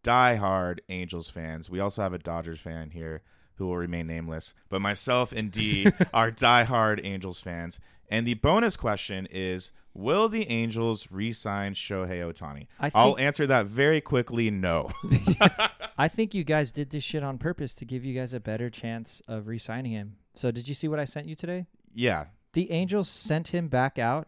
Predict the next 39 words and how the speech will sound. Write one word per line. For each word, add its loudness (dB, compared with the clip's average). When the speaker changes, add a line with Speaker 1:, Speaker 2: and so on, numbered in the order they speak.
Speaker 3:
after -2
they -2
thought 0
something -4
was -2
wrong -2
with -6
him, -4
and -2
then 2
he -10
tore -4
his -6
U -6
C -10
L. -8
Speaker 1:
I 8
think 0
that's 0
more 2
Speaker 3:
His 0
Speaker 1:
Shohei 0
just -8
being -4
Speaker 2:
I 0
Speaker 1:
like, 0
Speaker 2:
think 0
Speaker 1:
"I'm 2
Speaker 2:
that's 2
Speaker 1:
going 4
out 6
Speaker 2:
Shohei. 4
Speaker 1:
there." 2
Speaker 3:
I 4
mean, 6
that's 6
what 2
you 4
hope. 6